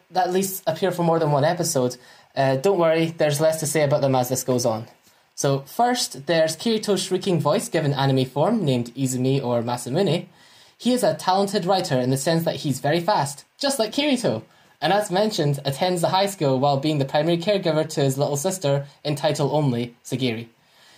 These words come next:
This may all sound impressive, even admirable at first, until you process that the only reason that Masamune does this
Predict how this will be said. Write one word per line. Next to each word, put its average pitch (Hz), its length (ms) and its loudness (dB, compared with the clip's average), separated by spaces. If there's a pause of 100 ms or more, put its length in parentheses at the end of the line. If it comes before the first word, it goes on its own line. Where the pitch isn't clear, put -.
(140)
This 214 220 -2
may 240 200 0
all 196 200 2
sound 180 260 0
impressive, 139 640 -2
even 165 220 2
admirable 202 520 0
at - 120 -2
first, 117 340 -6
until 147 260 -2
you 214 120 0
process 214 500 -2
that 135 160 -2
the 139 80 -2
only 185 220 2
reason 196 260 -2
that 151 140 0
Masamune 147 440 0
does 190 240 0
this 160 260 -2